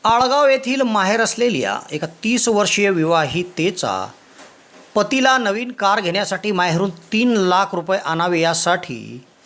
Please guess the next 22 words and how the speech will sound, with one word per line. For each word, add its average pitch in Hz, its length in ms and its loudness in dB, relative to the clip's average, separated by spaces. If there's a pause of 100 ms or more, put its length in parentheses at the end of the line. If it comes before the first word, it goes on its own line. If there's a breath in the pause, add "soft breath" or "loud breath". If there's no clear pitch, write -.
(400 loud breath)
सहा 220 360 0
जणांनी 220 360 -2
तिचा 208 260 -4 (180)
छळ 185 240 2
केला. 135 360 -4 (960)
ही 156 120 0
घटना 147 600 -2 (720)
दिनांक 226 480 0 (380)
सहा 208 680 0
नोव्हेंबर 190 460 0
दोन 170 220 0
हजार 175 220 2 (160)
बावीस 147 480 -2
पासून 143 600 -4 (680 loud breath)
ते 139 420 -2 (960)
अकरा 240 540 0 (120)
एप्रिल 190 360 -8
दोन 170 160 -2
हजार 175 140 2 (160)
तेवीस 180 260 -2
दरम्यान 156 380 0
घडली. 127 320 -2